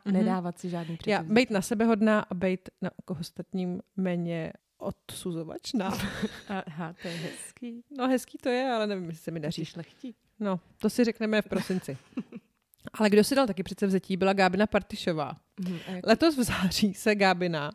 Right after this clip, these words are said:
Speaker 1: eh, pustila do pořádný výzvy. Jejím cílem bylo zůstat v pohybu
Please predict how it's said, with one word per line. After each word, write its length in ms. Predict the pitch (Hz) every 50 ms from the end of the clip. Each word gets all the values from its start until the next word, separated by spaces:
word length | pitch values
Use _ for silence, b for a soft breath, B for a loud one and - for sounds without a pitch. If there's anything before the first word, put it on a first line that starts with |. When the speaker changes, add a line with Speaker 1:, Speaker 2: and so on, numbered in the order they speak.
| _ B B B B B B B B B B B -
Speaker 1:
eh, 40 | 185 180 175 170
pustila 420 | - - 190 - - - 220 214
do 100 | 214 220
pořádný 520 | - - 202 196 208 185 185 190 208 214 208
výzvy. 380 | 196 185 165 170 151 147 131 -
Jejím 320 | 165 185 196 226 294 339 - -
cílem 440 | - - - 180 170 147 143 147 160
bylo 160 | 180 180 208
zůstat 320 | 175 208 196 - 233 226 -
v 100 | - -
pohybu 600 | - - 190 170 196 175 151 160 147 135 156 247